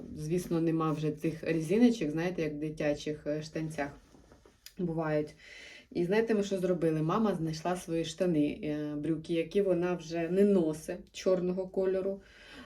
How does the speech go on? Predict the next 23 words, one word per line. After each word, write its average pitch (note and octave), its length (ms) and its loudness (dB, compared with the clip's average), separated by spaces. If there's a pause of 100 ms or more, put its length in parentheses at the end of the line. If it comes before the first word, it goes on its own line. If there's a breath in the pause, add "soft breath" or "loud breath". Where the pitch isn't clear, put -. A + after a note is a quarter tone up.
(220 loud breath)
Повідривала F#3+ 960 4
оці E3+ 380 2
штучки, E3+ 640 2
<laughs> G#3+ 60 4
лямочки. F#3+ 600 4 (340 loud breath)
А - 100 -2
я G#3 180 4
сюди G3 520 2
Нікусі F3+ 580 -4 (480)
пришила. C3+ 580 -4 (360)
Ну, F3+ 220 -4
одну E3 420 -2
не E3+ 160 -4
дуже D#3 260 -6
якісно C#3+ 560 -4 (120)
пришила, D#3 520 -4
тому D#3 380 -4
треба D3 360 -4
буде D3 340 -4 (320 loud breath)
сьогодні E3 600 -4
цим D#3 480 -4
зайнятись. D3+ 840 -8 (920 loud breath)
Пришити. E3 800 -4